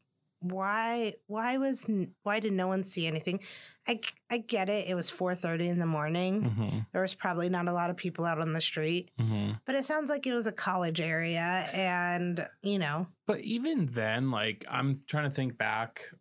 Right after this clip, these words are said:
Speaker 2: <clears throat> on, like, when we would go out to bars.
Speaker 1: Mm-hmm.
Speaker 2: If I see somebody walking down the street, I don't really, like, commit any of that to memory.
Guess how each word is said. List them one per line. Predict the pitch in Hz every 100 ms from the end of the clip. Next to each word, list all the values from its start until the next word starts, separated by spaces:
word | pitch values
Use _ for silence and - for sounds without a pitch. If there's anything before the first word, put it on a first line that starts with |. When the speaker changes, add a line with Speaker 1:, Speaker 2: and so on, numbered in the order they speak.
| _
Speaker 2:
<clears throat> | - 143 120 110 - _ _ -
on, | 135 123 117 113 110 110 - -
like, | 131
when | 135 127
we | 110 107
would | 117 120
go | 131
out | 131 135
to | 151
bars. | 139 147 151 165
Speaker 1:
Mm-hmm. | 202 185 175 190 185 _
Speaker 2:
If | 156 143
I | 196
see | 220 277
somebody | 311 262 139
walking | 110 110 131
down | 117 107
the | 101
street, | - - 113 143 - _ _ _ -
I | 139
don't | 220 277 - -
really, | 139 139 131
like, | 117 104 95 82 - - _ _ _ _ -
commit | - 117 101 101 -
any | 113 110 98
of | 98
that | 90 -
to | -
memory. | 92 92 82 76 80